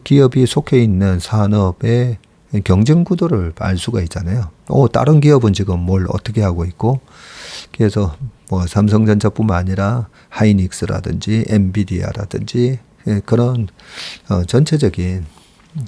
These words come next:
그 산업의, 어, 생태계와 경쟁 구도,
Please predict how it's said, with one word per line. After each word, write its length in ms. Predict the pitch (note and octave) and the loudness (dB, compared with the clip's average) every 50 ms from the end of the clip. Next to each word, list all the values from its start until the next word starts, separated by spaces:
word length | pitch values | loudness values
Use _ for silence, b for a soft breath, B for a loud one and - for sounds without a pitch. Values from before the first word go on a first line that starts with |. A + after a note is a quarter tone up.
| - - _ | -12 -12 _
그 180 | - G2 F#2 | -4 -4 -4
산업의, 640 | F2+ - - G2 G2 G2 F#2 F2 F#2 F#2 F2+ F2+ E2+ B B B B B B B B B B B _ | -2 -2 -2 0 0 0 0 -2 -2 -2 -2 -4 -6 B B B B B B B B B B B _
어, 880 | - F2 E2 D#2+ E2 F2 F2 F2 F2+ F2 F2+ F2+ F2+ F2 F2 F2 F#2+ F2+ - _ - _ _ _ _ _ _ - | -4 -2 -2 -2 -2 -2 -4 -4 -6 -6 -8 -8 -10 -10 -10 -12 -14 -14 -16 _ -20 _ _ _ _ _ _ -10
생태계와 840 | - - A#2+ A#2 - - G#2+ F2 E2 D#2+ E2+ E2+ F#2 A#2+ C#3 C3+ - _ _ _ _ _ _ - | -2 0 0 2 2 2 0 0 0 0 -2 -2 -2 -2 -4 -4 -8 _ _ _ _ _ _ -2
경쟁 380 | - F#2 G2 F#2+ G#2 F#2+ F#2+ | 0 2 2 2 0 0 -2
구도, 260 | F2 F2+ E2+ - E2 | -2 -4 -8 -12 -14